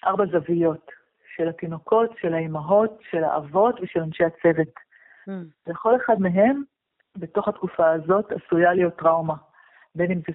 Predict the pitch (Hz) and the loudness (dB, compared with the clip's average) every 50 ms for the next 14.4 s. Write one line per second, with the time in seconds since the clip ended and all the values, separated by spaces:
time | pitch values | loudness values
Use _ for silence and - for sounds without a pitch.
0 | _ _ - 180 175 175 175 175 170 165 - - 170 165 185 202 220 214 214 - | _ _ 0 0 0 0 0 -2 -4 -4 -6 -4 -4 -4 -2 -2 -2 -2 -2 -2
1 | 175 180 185 185 180 175 165 - - 185 180 180 - - 165 165 160 - - 165 | -2 0 0 0 0 -2 -4 -6 -4 -2 -2 -2 -2 -4 -6 -6 -4 -2 0 0
2 | 156 156 - - 156 151 151 151 147 _ - - _ _ _ _ _ _ _ _ | 0 -2 -2 -4 -4 -2 -4 -6 -8 _ -20 -20 _ _ _ _ _ _ _ _
3 | _ _ _ _ _ _ _ _ - 165 160 156 156 160 160 156 160 160 - - | _ _ _ _ _ _ _ _ -14 -14 -10 -4 -4 -4 -4 -4 -6 -10 -6 0
4 | - 247 254 240 226 226 233 240 262 254 240 220 - - _ _ _ - 180 180 | 4 4 4 6 4 2 0 0 -2 -4 -4 -6 -10 -16 _ _ _ -6 0 2
5 | 190 202 214 208 - - - - - 175 180 165 - - 254 254 240 233 220 214 | 4 4 2 0 -4 -12 -16 -10 -8 -8 -8 -6 -2 0 2 2 2 2 2 0
6 | 196 190 - - 185 180 180 170 170 165 - - 196 220 277 277 - - - - | -2 -2 0 0 0 2 2 2 0 0 -2 2 2 2 2 2 -2 -18 -14 -6
7 | 147 160 170 180 190 185 - - 175 - - 175 175 180 175 - 170 165 165 165 | -2 0 2 2 0 -2 -4 -8 -8 -4 -2 -2 -2 -2 -2 -2 -4 -2 -2 -4
8 | 160 165 165 175 175 170 160 156 151 - - 151 147 147 147 _ _ _ _ _ | -4 -6 -4 -4 -2 -2 -2 -2 -2 -6 -10 -12 -12 -12 -14 _ _ _ _ _
9 | _ _ _ _ _ _ _ _ _ _ _ _ _ _ _ _ _ _ _ _ | _ _ _ _ _ _ _ _ _ _ _ _ _ _ _ _ _ _ _ _
10 | _ _ _ - - _ _ _ _ _ _ _ _ _ _ _ - 165 165 160 | _ _ _ -20 -20 _ _ _ _ _ _ _ _ _ _ _ -8 -8 -8 -8
11 | - - 185 196 220 226 240 233 233 214 196 160 160 190 190 190 190 190 190 190 | -6 -2 0 2 2 2 0 0 0 -2 -2 0 0 2 2 2 2 2 2 2
12 | 190 190 190 185 180 - - - 165 160 156 156 - _ - 160 160 160 165 160 | 2 0 -2 -4 -8 -10 -6 -6 -6 -4 -6 -10 -12 _ -14 -12 -10 -8 -8 -8
13 | 160 156 156 156 151 143 160 156 180 196 - 226 208 196 190 185 190 190 - 208 | -8 -8 -8 -8 -6 -4 -2 -2 -2 0 -2 0 0 0 -2 -2 -4 -2 -2 -2
14 | 165 156 - 180 220 220 220 | 0 0 2 0 2 2 0